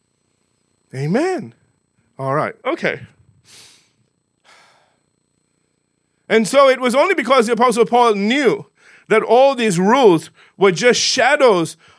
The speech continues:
of what he now had as a reality in his life, that is Christ Jesus. He never <laughs> bothered with any of the Jewish food laws,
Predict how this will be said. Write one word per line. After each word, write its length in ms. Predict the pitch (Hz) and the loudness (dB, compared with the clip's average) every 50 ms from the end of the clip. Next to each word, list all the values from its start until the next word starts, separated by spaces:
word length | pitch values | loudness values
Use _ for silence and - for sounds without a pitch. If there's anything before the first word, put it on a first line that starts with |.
| _ _ _ | _ _ _
of 180 | 226 220 202 | 2 2 2
what 200 | 190 240 226 220 - | 2 2 2 2 0
he 200 | 233 247 240 214 | -2 -2 -2 -2
now 260 | 208 233 254 262 233 | 0 0 2 2 0
had 260 | 170 196 233 233 208 | 0 0 0 0 2
as 180 | 196 202 165 190 | 0 0 0 0
a 80 | 180 | -2
reality 580 | 160 175 170 170 220 294 359 403 392 - 269 226 | 0 0 0 2 2 2 2 2 0 0 0 -2
in 120 | 196 185 | -2 0
his 220 | 175 190 165 208 170 | -2 -4 -4 -4 -2
life, 540 | 165 147 143 170 - 339 - - - - _ _ _ _ _ | 0 0 0 0 0 -4 -8 -14 -20 -20 _ _ _ _ _
that 180 | 139 143 139 147 | -6 -6 -4 -4
is 220 | 147 139 120 - | -8 -10 -10 -14
Christ 360 | - - 147 127 123 - - | -10 -6 -6 -6 -6 -8 -12
Jesus. 360 | - 107 107 143 226 285 - - - - - - _ _ _ | -12 -12 -10 -10 -12 -14 -14 -20 -20 -20 -20 -20 _ _ _
He 180 | - 269 285 | -4 -4 -4
never 540 | 262 247 247 254 285 320 330 320 339 330 311 | -2 -4 -2 0 2 2 2 2 0 0 -2
<laughs> 60 | 269 202 | -2 -2
bothered 520 | 175 220 - 247 311 311 294 269 247 220 | -2 -2 -2 -2 -2 -2 -2 -4 -2 -4
with 180 | 233 247 220 - | -6 -6 -6 -2
any 320 | - 240 269 277 285 269 | -2 -2 -2 -2 -4 0
of 240 | 247 240 233 226 226 | 0 0 0 2 0
the 80 | 226 | -4
Jewish 460 | 185 156 170 233 254 254 254 214 - - | -4 -2 -4 -4 -4 -4 -4 -4 -6 -8
food 320 | - 233 247 262 269 233 | -8 -8 -6 -6 -6 -2
laws, 320 | 262 262 269 269 330 - | 2 2 2 2 0 -2